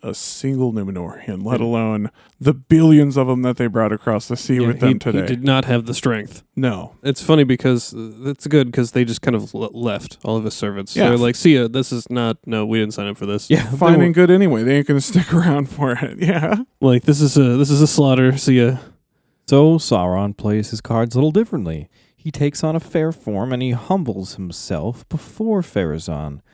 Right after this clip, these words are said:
Speaker 3: And some people seemed to think that, uh, Sauron was pretty cool at this point. He talked a big game.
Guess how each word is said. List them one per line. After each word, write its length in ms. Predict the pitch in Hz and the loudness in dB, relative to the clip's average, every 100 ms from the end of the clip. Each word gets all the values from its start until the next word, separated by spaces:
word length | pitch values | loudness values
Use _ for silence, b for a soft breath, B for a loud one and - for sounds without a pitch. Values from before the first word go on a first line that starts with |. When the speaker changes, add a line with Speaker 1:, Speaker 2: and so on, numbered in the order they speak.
| - | -8
Speaker 3:
And 140 | 123 | -4
some 200 | 117 190 | 0 0
people 300 | 185 190 151 | 0 0 0
seemed 300 | 143 143 139 | 0 -2 -4
to 240 | - - 123 | -4 -6 -4
think 480 | - 131 127 - - | -4 -6 -8 -16 -10
that, 340 | 147 143 - 147 | -6 -6 -4 -4
uh, 360 | 143 139 135 - | -2 -2 -4 -8
Sauron 400 | - 147 165 170 | -6 -2 -2 -2
was 140 | 165 | -4
pretty 220 | - 190 | -2 -2
cool 340 | - 190 247 233 | 0 0 2 0
at 80 | 135 | 0
this 180 | 107 | -2
point. 300 | - 101 80 | -4 -6 -4
He 80 | 113 | -4
talked 300 | 147 156 - | -2 -2 -2
a 40 | 160 | -4
big 200 | 175 175 | -4 -2
game. 420 | 180 214 143 | -2 -2 -4